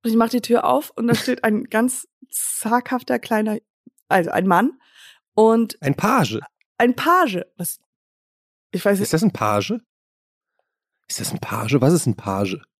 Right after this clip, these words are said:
Speaker 1: Ist das
Speaker 2: Hotelpage.
Speaker 1: Äh, ist der Pa-
Speaker 2: Wie sagt man in, wie sagt man im Englischen dazu?
Speaker 1: Guy.
Speaker 2: Ist es Bellboy?
Speaker 1: <laughs> Ja, ist geil. Bell-, Bellboy.
Speaker 2: Was ist Bellboy? Is it Bellboy?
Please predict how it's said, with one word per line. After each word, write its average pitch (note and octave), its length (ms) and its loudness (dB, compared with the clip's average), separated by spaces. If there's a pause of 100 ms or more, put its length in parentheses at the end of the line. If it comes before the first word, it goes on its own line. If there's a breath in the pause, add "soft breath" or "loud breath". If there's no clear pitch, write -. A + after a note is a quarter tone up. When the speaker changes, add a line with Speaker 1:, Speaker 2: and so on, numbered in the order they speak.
(720)
Speaker 1:
Ist - 160 -10
das - 220 -8 (260)
Speaker 2:
Hotelpage. G2 800 2 (1040 soft breath)
Speaker 1:
Äh, G3+ 140 2
ist - 160 -4
der - 140 0
Pa- - 200 -6
Speaker 2:
Wie C#3+ 80 4
sagt E3+ 240 4
man C#3 80 4
in, C3 140 0 (260)
wie E3 80 -2
sagt E3+ 180 0
man D#3+ 220 2
im D3+ 160 2
Englischen D#3+ 400 0
dazu? G#2 380 -2 (180)
Speaker 1:
Guy. F#3+ 520 2
Speaker 2:
Ist - 100 -12
es A#2 80 -10
Bellboy? F3 720 0
Speaker 1:
<laughs> - 60 -18
Ja, B3 160 6
ist - 140 -4
geil. F#3 120 -4 (560 loud breath)
Bell-, - 240 0 (1080 loud breath)
Bellboy. A#3+ 360 2
Speaker 2:
Was E3 60 2
ist E3 140 -4
Bellboy? G2+ 600 0 (580)
Is D#3+ 160 0
it A#3 160 0
Bellboy? A#3 540 2